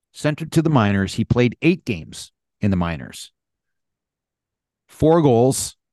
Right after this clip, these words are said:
six points. From there,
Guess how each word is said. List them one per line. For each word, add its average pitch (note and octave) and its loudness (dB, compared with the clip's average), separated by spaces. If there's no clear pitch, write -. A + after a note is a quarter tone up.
six - -4
points. - -6
From F3 0
there, B2+ 0